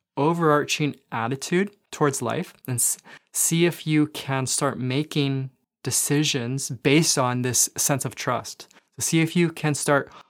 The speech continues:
wholeheartedly embracing whatever your situation happens to be. And if you can do that, if you can work with the details of your life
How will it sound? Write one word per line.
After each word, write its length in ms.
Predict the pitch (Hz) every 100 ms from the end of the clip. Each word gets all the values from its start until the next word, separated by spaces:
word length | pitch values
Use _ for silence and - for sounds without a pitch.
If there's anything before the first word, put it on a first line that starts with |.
| _ _ _ _
wholeheartedly 1000 | _ 160 165 - 131 135 143 127 127 - 151
embracing 960 | 135 120 - 127 160 - 131 123 135 - _ _
whatever 960 | 127 123 147 - _ - 143 139 151
your 380 | 139 127 127 127
situation 720 | - 135 - 131 131 123 110 - _
happens 360 | 135 - 117 -
to 100 | 113
be. 240 | 127 110 _ _ -
And 100 | 147
if 120 | 139
you 140 | 175
can 180 | 185 262
do 200 | 254 262
that, 440 | 139 98 107 170 - - _ -
if 160 | 147
you 100 | 170
can 280 | 175 233 147
work 260 | 131 170 180
with 480 | 120 113 143 202 -
the 180 | 226 202
details 460 | 202 214 214 202 196
of 140 | 196
your 100 | 196
life 340 | 180 202 226